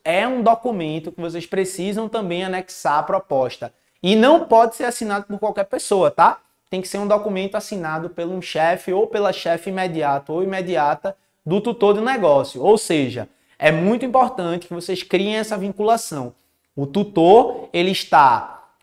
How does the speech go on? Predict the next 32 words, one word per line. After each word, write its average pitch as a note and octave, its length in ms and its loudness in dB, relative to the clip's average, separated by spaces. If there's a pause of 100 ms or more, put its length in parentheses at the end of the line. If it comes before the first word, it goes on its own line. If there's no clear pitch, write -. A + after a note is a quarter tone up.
é, D3+ 540 0
ele D#3 160 -4
pertencer A3 760 4
a C#4 40 6
uma A3+ 140 0
instituição E3 560 -6
de D#3 100 -4
ensino E3 640 -6 (260)
e F#3+ 200 0
essa C4 460 4
instituição G3 520 -6
de F3 60 -4
ensino F3 580 -8
tem G3 240 -4
que G#3 260 -10
autorizar G#3+ 1200 2 (880)
tanto C4+ 520 4
a F3+ 100 4
participação G3+ 1040 2 (340)
desse G#3+ 360 6
tutor, G#3 500 0
como G#3+ 260 -2
também F#3 520 -4
a F#3 80 -6
sua G3 340 -2
participação, E3 680 -4
a E3 40 -6
sua F#3 180 -4
participação F3+ 500 -6
como A3+ 260 -2
instituição G3+ 520 -8
executora F3+ 760 -4